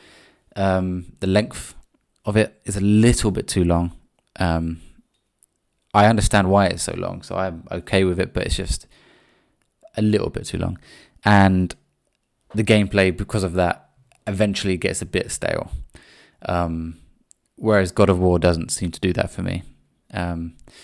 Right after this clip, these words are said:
and a-, another moment that I f-, haven't even mentioned, I'm not going to actually 'cause it's a big spoiler, but when he goes back home, not the s-, not the, not at the end of the game, but, you know, half, well, not even halfway through, but, you know, that point where you go back and get that object.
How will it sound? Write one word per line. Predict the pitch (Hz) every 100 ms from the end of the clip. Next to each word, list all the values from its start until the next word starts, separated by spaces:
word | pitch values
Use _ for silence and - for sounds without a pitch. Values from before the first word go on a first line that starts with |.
| - -
and | 107
a-, | 110
another | 113 117 104
moment | 98 95 92 - _
that | -
I | 78
f-, | - -
haven't | - 113 98
even | 87
mentioned, | 95 92 90 85
I'm | 104
not | 131
going | 117 104
to | 95
actually | 90 - 92
'cause | 92
it's | 90
a | 85 _ _ _
big | 120 101
spoiler, | - 98 90 85 - _ _ _ _ _ _ -
but | 104
when | 110 107
he | 104
goes | 98 98
back | 85 98 -
home, | - 101 90 85 82 - - - _ _ _ _ _ _ _ _
not | 107 127 117
the |
s-, | 104 -
not | 135
the, | - -
not | 131 120
at |
the | 110
end | 110
of | 101
the | 95
game, | 90 87
but, | -
you | -
know, | 95 87
half, | 101 92 -
well, | 98 82 _ 98
not | 85
even | 82
halfway | 87 87 -
through, | 80 85
but, | 82 -
you | 101 101
know, | 90
that | 87 92
point | - 104
where | 92
you | 92 87 _
go | - 95
back | - -
and | 90
get | 101 -
that | 90 -
object. | 101 - 107 -